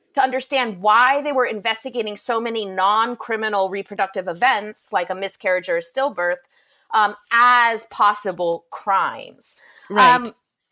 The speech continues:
Speaker 1: and so that's so, so that's how that intrusive model, as you said, started, right? Because they had this sort of dual mandate of criminal, um, enforcers or crime, um,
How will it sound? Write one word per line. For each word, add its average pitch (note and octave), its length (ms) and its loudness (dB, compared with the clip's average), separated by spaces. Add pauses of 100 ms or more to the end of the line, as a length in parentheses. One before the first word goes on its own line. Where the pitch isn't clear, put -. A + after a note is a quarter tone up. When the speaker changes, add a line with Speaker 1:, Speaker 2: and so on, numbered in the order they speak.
(280)
Speaker 1:
and B3+ 180 2
so C#4+ 300 2
that's D#4 500 0 (320)
so, C#4 260 -2 (140)
so - 200 -4
that's E4+ 300 0
how G#4 140 2
that F4+ 120 4
intrusive C4+ 520 -6
model, G3 520 2
as F#3+ 180 -4
you G3 100 -12
said, F#3 320 -2
started, D#3+ 680 -2
right? F#3 380 -2
Because D4+ 580 -2
they D4+ 140 0
had A#3+ 300 -2
this A3 100 -20
sort A3 180 -4
of F#3+ 160 -8
dual A3+ 260 -2
mandate F#3 600 -6
of F3 200 -6 (320)
criminal, A3+ 600 -2 (100)
um, E3+ 400 0 (280)
enforcers C4 800 -2
or F3 100 -4
crime, A3+ 640 -4 (600)
um, G3 200 4